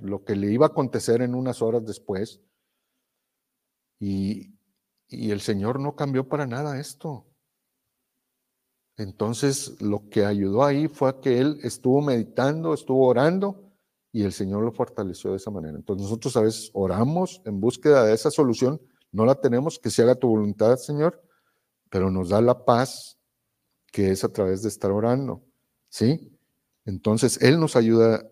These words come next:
de esa manera, ¿sí? Entonces, podemos seguir viendo, en otras palabras, viendo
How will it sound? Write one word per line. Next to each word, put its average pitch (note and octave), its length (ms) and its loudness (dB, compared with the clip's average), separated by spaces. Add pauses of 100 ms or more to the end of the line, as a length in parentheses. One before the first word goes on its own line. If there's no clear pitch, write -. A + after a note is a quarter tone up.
de G2 260 2
esa G#2 220 -2
manera, F2 460 -6 (720)
¿sí? - 460 -4 (2000)
Entonces, D#3 1000 2
podemos B2 460 6
seguir C#3+ 320 4
viendo, C#3+ 800 2 (2000)
en G2+ 200 -2
otras A#2+ 280 0
palabras, C#3+ 640 4 (1600)
viendo B2+ 800 2